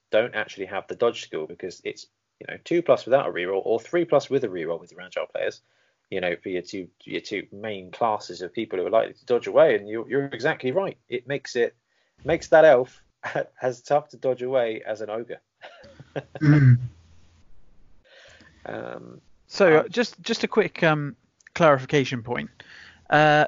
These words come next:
Speaker 3: so with diving tackle, you, they roll the dice, then you choose if you apply it.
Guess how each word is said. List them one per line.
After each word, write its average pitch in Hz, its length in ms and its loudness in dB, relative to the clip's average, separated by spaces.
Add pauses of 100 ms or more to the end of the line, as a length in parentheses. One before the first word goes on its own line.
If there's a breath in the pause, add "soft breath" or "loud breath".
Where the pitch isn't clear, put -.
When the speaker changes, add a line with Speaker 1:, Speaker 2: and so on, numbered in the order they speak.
Speaker 3:
so 147 240 -2
with 196 280 0
diving 151 360 2
tackle, 123 420 -6 (640)
you, 127 460 2
they 135 180 6
roll 165 180 8
the 131 100 4
dice, 120 340 4
then 156 220 4
you 131 100 0
choose 131 280 2
if 120 100 -6
you 120 140 2
apply 120 340 0
it. - 100 -2